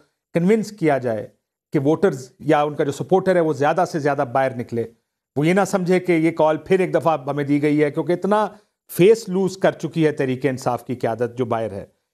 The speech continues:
इतनी उनकी, उनका जो साख ख़राब कर ली उन्होंने अपनी पीटीआई के सपोर्टर के साथ, क्योंकि पीटीआई के सपोर्टर को खुद पता नहीं था जब वो डी चौक आए कि उनको करना क्या है। लीडरशिप गायब थी,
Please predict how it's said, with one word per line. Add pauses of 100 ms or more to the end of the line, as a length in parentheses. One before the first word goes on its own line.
(180)
इतनी
उनकी,
उनका
जो
साख
ख़राब
कर
ली
उन्होंने
अपनी (260)
पीटीआई
के
सपोर्टर
के
साथ,
क्योंकि
पीटीआई
के
सपोर्टर
को
खुद
पता
नहीं
था
जब
वो
डी
चौक
आए (400)
कि
उनको
करना
क्या
है। (920)
लीडरशिप
गायब
थी,